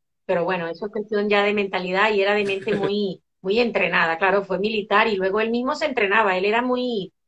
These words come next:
Speaker 1: espectacular. Realmente lo recuerdo con, con todo el respeto y el amor.
Speaker 2: Por último, ¿cómo haces cada día para conectar con tu propósito?
Speaker 1: ¿Cómo, cómo lo hago?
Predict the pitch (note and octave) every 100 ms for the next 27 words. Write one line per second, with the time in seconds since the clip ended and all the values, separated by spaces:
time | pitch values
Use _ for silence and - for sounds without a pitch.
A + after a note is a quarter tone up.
0 | _ _ _ _ _ _ B3+ B3 G#3+ F#3+
1 | F#3 E3+ D#3+ _ _ F3+ F#3 F3+ G3+ A3+
2 | A3 F#3 F#3 G3 F#3+ G3 G3+ G#3 G3+ F#3
3 | F#3 F#3+ F#3 F#3 G3 G#3 G#3+ G3 F#3+ G3
4 | G#3+ G#3 E3+ D#3+ D#3+ _ _ _ _ _
5 | _ _ _ _ _ _ _ _ _ _
6 | _ _ _ _ _ _ _ _ _ _
7 | _ _ _ _ _ _ _ - D3+ F3+
8 | F3+ D3+ C3 A#2 - _ _ - - D#3
9 | D#3 F#3 F#3 F3+ F#3+ - - F3 E3+ E3
10 | E3+ F3 E3 E3 D3 C3 B2 A#2 B2 A#2+
11 | A#2 B2 A#2+ C#3+ - A#2+ A2+ A#2+ A#2 G#2+
12 | - A3 A#3+ A3+ A3+ A#3 B3 C4 A3+ B3
13 | A3 E3+ E3+ E3+